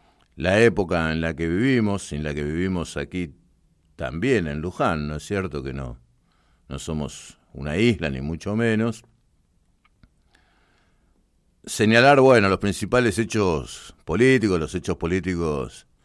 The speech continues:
destacados de esta semana en la ciudad.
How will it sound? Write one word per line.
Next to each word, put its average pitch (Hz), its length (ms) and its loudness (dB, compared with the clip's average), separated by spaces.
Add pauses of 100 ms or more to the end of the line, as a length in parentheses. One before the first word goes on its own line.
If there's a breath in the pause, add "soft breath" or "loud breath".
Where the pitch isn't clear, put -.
(440)
destacados 98 1040 2 (500)
de 92 200 0
esta 90 200 -4
semana 85 840 -2 (400)
en 87 180 -6
la 82 100 -4
ciudad. 87 520 0